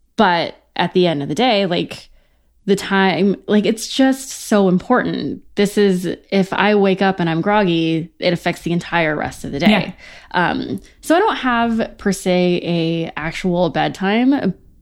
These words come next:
Speaker 1: but if I have the opportunity, like, one or two nights a week to go to bed super early and just, like,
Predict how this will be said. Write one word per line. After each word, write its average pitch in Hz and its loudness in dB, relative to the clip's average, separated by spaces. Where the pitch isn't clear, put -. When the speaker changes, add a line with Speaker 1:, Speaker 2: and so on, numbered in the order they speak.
Speaker 1:
but 165 0
if 170 -4
I 156 -4
have 185 0
the 180 2
opportunity, 165 0
like, 165 -4
one 175 0
or 160 -2
two 165 -4
nights 160 -6
a 175 -2
week 165 -2
to 180 -2
go 175 -2
to 156 -2
bed 147 -2
super 160 -6
early 127 -4
and 147 -2
just, 147 -12
like, - -8